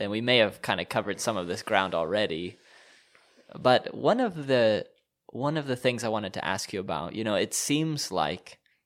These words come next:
as we talk about church growth, yes, there are times of revival, there are exceptions.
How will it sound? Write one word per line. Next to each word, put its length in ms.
as 220
we 80
talk 260
about 240
church 260
growth, 320
yes, 260
there 140
are 120
times 320
of 120
revival, 480
there 160
are 40
exceptions. 840